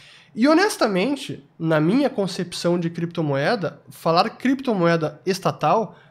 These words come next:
é um oxímoro, porque criptomoeda, por definição, é algo aberto, transparente para o usuário, que qualquer um pode utilizar, não é necessário pedir licença ou autorização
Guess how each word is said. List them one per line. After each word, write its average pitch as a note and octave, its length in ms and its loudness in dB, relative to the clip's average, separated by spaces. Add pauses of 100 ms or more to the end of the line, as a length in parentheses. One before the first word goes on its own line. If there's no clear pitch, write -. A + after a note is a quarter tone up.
(120)
é G3 80 2
um B3+ 100 6
oxímoro, C4 640 0 (520)
porque G3+ 280 0
criptomoeda, A3+ 1160 4 (220)
por G3+ 160 4
definição, F#3+ 960 0
é F#3+ 500 4
algo F3+ 680 4
aberto, E3+ 680 4 (320)
transparente F#3+ 800 4
para F#3 320 8
o F3 100 4
usuário, E3+ 800 4 (300)
que A3 120 -4
qualquer G#3 360 4
um A3 120 6
pode G3 300 4
utilizar, F3 600 2
não G3 100 4
é F#3+ 40 6
necessário F3+ 500 0
pedir F3 260 -2
licença F3 680 -2
ou D#3+ 60 6
autorização E3 720 0